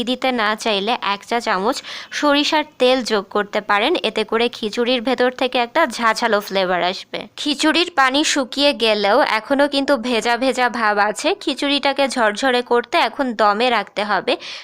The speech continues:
যেহেতু আজকে আমি ননস্টিক পাতিলে করিনি, এর জন্যে চুলার আঁচটা এই পর্যায়ে এসে একদম কমিয়ে দিয়ে ঢাকনা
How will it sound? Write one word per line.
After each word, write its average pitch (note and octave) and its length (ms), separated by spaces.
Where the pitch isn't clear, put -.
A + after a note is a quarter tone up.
যেহেতু D4 300
আজকে A3 300
আমি B3 100
ননস্টিক A3 420
পাতিলে A#3 380
করিনি, C4 400
এর A3+ 80
জন্যে A3+ 280
চুলার D4 340
আঁচটা B3+ 300
এই A3+ 160
পর্যায়ে B3 460
এসে C#4 240
একদম G#3+ 320
কমিয়ে B3 480
দিয়ে A3 180
ঢাকনা A3+ 320